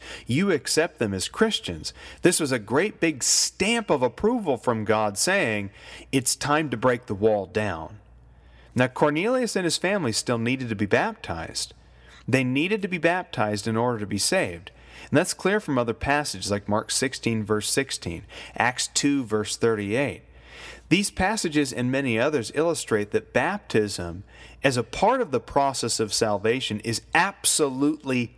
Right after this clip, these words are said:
necessary for us to be saved. So Cornelius needed to be saved, and he was. Peter ordered them to be baptized, and they were. And at that point, they became Christians. And there was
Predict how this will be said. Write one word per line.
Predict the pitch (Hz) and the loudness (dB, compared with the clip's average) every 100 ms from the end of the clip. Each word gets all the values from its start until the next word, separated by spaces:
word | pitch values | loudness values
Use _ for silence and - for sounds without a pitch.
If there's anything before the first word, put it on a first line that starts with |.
| - | -2
necessary | 110 127 175 - 139 - 98 90 85 82 - - - - | 0 2 2 0 -2 0 0 0 -6 -10 -14 -18 -18 -4
for | - 117 | 2 2
us | 107 - | 2 -4
to | 98 | -2
be | 101 | 0
saved. | - 151 90 87 - - - - - - - | 2 2 0 -8 -18 -20 -20 -20 -20 -20 -8
So | - 110 | 0 0
Cornelius | - - 127 135 202 160 180 | 2 0 2 0 0 0 -2
needed | 120 151 196 | -2 -2 -2
to | 180 | -2
be | 190 | -2
saved, | - 247 208 92 - - - - - - - - | 2 0 0 -8 -16 -20 -20 -20 -20 -20 -10 0
and | 135 | 2
he | 180 | 2
was. | 214 214 92 - - - - - - - | 2 0 -2 -8 -8 -8 -14 -20 -20 -12
Peter | - 147 139 | 2 4 4
ordered | - 135 185 233 196 | 2 2 2 0 0
them | 196 | -2
to | 175 | 0
be | 156 | 0
baptized, | 127 113 98 - 98 95 110 - - - | 2 0 -2 -2 0 0 -2 -4 -8 -2
and | 113 | 2
they | 110 113 | 2 2
were. | 120 165 120 82 - - - - - - - | 2 0 0 -4 -14 -20 -20 -20 -20 -20 -10
And | - 113 | 0 0
at | 113 | 2
that | 135 143 - | 2 0 0
point, | 156 131 101 | 0 0 0
they | 117 | -2
became | 117 113 117 104 | 0 -2 0 -2
Christians. | - 139 127 - 82 - - - - - - - | 0 0 0 -4 -8 -8 -8 -8 -16 -20 -10 0
And | 127 | 2
there | 127 127 | 2 2
was | 113 107 | 0 -2